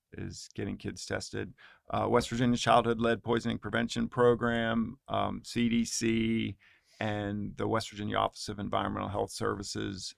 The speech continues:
um, are all great resources for information. And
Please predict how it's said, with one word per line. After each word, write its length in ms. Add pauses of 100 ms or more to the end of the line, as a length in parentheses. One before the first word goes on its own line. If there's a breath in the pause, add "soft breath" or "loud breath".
(100)
um, 520 (580)
are 160
all 220
great 240
resources 500
for 140
information. 720
And 300